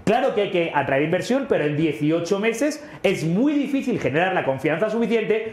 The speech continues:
para que eso realmente se note y se note que tenga un efecto. Y luego se dice, hay que, eh, hay que bajar los impreso-, los impuestos. Me parece estupendo, eh, y yo creo que es bueno bajar los impuestos,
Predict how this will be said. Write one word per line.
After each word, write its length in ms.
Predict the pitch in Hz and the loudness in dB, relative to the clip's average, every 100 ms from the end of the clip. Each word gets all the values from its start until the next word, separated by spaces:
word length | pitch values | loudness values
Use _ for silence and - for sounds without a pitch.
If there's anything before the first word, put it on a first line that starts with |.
| - | -10
para 280 | 208 190 160 | -4 -2 0
que 100 | 175 | -2
eso 200 | 196 226 | -2 -2
realmente 600 | 190 180 175 170 180 165 | 0 0 0 -2 -2 -2
se 240 | 160 139 139 | -2 -2 0
note 500 | 160 165 190 185 - | 0 0 -2 -4 -4
y 320 | 196 185 156 - | 0 0 -2 -2
se 160 | 147 | 0
note 260 | 156 160 165 | 0 0 -2
que 140 | 135 | -2
tenga 340 | 135 143 147 139 | 0 0 0 0
un 120 | 147 | -2
efecto. 440 | 135 - 110 - 92 - - | -2 -2 -4 -6 -10 -6 0
Y 100 | 180 | 2
luego 200 | 233 208 | 2 0
se 60 | |
dice, 300 | 160 - - - - | -2 -2 -6 -10 -4
hay 160 | 180 208 | 0 0
que, 320 | 247 269 - | 0 0 0
eh, 460 | 156 147 139 135 131 | 2 2 2 0 0
hay 160 | 160 170 | 0 0
que 260 | 202 202 135 | 0 0 -2
bajar 320 | 127 160 165 | 0 2 2
los 160 | 160 | 0
impreso-, 360 | 135 120 117 120 | 0 0 0 0
los 180 | 147 135 | 0 0
impuestos. 380 | 127 117 107 98 - - | 0 -2 -2 -6 -12 -2
Me 160 | 151 151 | 0 2
parece 280 | 135 170 240 | 2 2 0
estupendo, 500 | 160 262 269 202 - - - 175 | 0 0 0 -2 -6 -12 -6 0
eh, 240 | 175 170 | 2 2
y 140 | 170 147 | 0 0
yo 180 | 196 | 0
creo 240 | - 262 240 | 2 0 2
que 60 | |
es 80 | 160 | 0
bueno 220 | 156 160 | 0 2
bajar 240 | 151 147 139 | 2 2 0
los 120 | 127 | 0
impuestos, 480 | 139 254 262 - | 2 0 0 -4